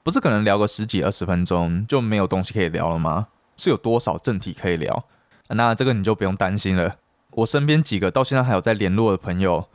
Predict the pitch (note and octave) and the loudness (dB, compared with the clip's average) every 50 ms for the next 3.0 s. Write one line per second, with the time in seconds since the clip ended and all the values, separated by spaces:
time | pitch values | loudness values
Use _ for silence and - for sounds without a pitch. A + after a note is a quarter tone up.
0 | _ _ _ _ - B2 A2+ B2 A#2 A#2 B2 A#2+ A#2 A2+ F#2 F2+ F#2 - C3 B2+ | _ _ _ _ -4 -2 0 2 2 2 2 2 2 2 0 0 -2 0 0 0
1 | A#2 A2+ G#2+ G2 G2+ F#2+ - C3+ A#2 G#2 - - - G2 F#2 G2 G2 F#2 G2 B2 | 2 2 2 2 2 2 0 -2 -2 -2 -4 -6 -6 -4 0 2 2 2 2 2
2 | C3 A2+ G2+ F2 G2 G#2 - F#2 E2 E2+ - - F2+ E2 F2 F2 E2+ E2+ E2 F#2+ | 2 0 0 0 0 -2 0 0 -2 -2 -2 -4 -4 -2 -2 0 0 0 -2 -2